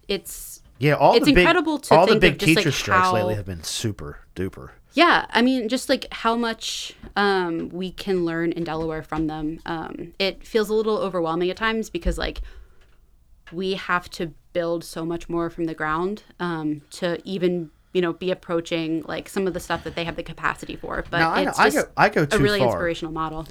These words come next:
Speaker 2: Yeah, and I, I go, 'cause I've had a couple conversations with some people around the education, and I, I neglect to cover a lot of that stuff because, frankly,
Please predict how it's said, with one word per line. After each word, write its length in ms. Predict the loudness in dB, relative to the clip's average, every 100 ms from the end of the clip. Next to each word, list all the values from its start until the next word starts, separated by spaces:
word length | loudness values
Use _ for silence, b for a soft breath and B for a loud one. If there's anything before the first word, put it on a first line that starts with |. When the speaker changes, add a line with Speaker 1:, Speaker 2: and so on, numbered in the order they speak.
| -6
Speaker 2:
Yeah, 400 | 0 4 4 4
and 120 | 2
I, 200 | 2 0 0
I 160 | 0
go, 120 | 0
'cause 220 | -2 -2 0
I've 160 | 0
had 160 | 0 -2
a 60 |
couple 320 | -2 -4 -4 -4
conversations 920 | -2 -2 -2 -4 -4 -4 -8 -10 -8
with 220 | -10 -8
some 400 | -8 -8 -8 -12 -16 -20 -12
people 340 | -6 -6 -6 -8
around 320 | -6 -8 -8
the 100 | -6
education, 560 | -8 -10 -10 -10 -8
and 80 | -6
I, 120 | -6 0
I 120 | 2
neglect 500 | 2 -2 -4 -4 -4
to 80 | -8
cover 340 | -8 -6 -4 -2
a 60 |
lot 160 | -2 -2
of 60 |
that 140 | -4 -6
stuff 340 | -4 -4 -4
because, 320 | -10 -8 -8
frankly, 420 | -6 -6 -6 -6